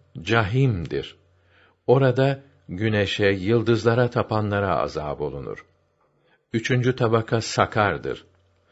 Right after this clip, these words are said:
Orada Hristiyanlara azab olunur. İkinci tabaka Sair'dir. Orada Yahudilere azab olunur. Birinci tabaka cehennemdir. Bunun azabı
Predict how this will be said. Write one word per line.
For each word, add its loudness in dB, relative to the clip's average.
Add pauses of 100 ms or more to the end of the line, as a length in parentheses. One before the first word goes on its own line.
(280)
Orada 4
Hristiyanlara 0
azab -4
olunur. -10 (840)
İkinci 0
tabaka 4
Sair'dir. 0 (720)
Orada 4
Yahudilere 0
azab -2
olunur. -8 (760)
Birinci 0
tabaka 0
cehennemdir. -4 (480)
Bunun 2
azabı 0